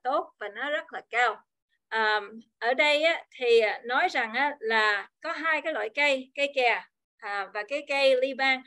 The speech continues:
Cái cây trong Liban á, là những cái cây cổ thụ, mình tưởng tượng những cái cây cổ thụ. À, khi mà ở trong Kinh Thánh nói về gỗ Liban đó, để mà xây cất đền thờ của Đức Chúa Trời đó,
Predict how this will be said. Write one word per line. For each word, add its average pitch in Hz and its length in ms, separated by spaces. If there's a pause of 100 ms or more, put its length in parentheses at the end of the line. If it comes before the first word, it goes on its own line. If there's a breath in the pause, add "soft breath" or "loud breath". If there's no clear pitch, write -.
(340 loud breath)
Cái 339 180
cây 302 240
trong 302 180
Liban 277 420
á, 294 200
là 220 140
những 202 180
cái 294 140
cây 262 240
cổ 220 280
thụ, 220 300
mình 226 180
tưởng 247 240
tượng 214 200
những 247 140
cái 311 140
cây 254 200
cổ 196 140 (120)
thụ. 208 260 (380 loud breath)
À, 214 460 (180)
khi 302 160
mà 254 220
ở 254 80
trong 285 240
Kinh 285 120
Thánh 302 260
nói 339 220
về 226 220
gỗ 208 280
Liban 277 540
đó, 311 80 (120)
để 208 140
mà 262 140
xây 285 300
cất 339 200
đền 233 260 (100)
thờ 214 260
của - 80
Đức 208 160
Chúa 339 100 (100)
Trời 208 260
đó, 269 140